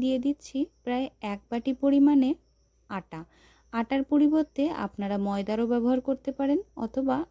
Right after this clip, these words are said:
আটা আর ময়দা দুটোরই ব্যবহার করতে পারেন। দিয়ে দিচ্ছি স্বাদ অনুযায়ী লবণ, দিয়ে দিচ্ছি সামান্য পরিমাণে লঙ্কার গুঁড়ো, দিয়ে দিচ্ছি অল্প সামান্য পরিমাণে গোলমরিচ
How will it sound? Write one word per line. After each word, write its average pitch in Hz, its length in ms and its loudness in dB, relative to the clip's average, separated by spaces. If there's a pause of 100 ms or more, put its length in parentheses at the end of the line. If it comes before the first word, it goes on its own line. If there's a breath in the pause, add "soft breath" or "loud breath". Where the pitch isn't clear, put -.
আটা 196 200 -8
আর 220 100 -2
ময়দা 233 340 0 (120)
দুটোরই 226 400 0
ব্যবহার 180 260 -2
করতে - 300 -14
পারেন। 170 300 -8 (540 soft breath)
দিয়ে 247 200 2
দিচ্ছি 294 340 0 (160)
স্বাদ 196 300 -6
অনুযায়ী 202 440 -2 (100)
লবণ, 214 300 2 (580)
দিয়ে 247 180 0
দিচ্ছি 277 360 -4 (220)
সামান্য 208 340 -2 (140)
পরিমাণে 269 440 4 (280)
লঙ্কার 196 400 -4 (120)
গুঁড়ো, 226 220 0 (720)
দিয়ে 262 160 -6
দিচ্ছি 311 360 -2 (300)
অল্প 220 160 -4 (180)
সামান্য 226 340 0 (140)
পরিমাণে 285 440 6 (220)
গোলমরিচ 214 500 0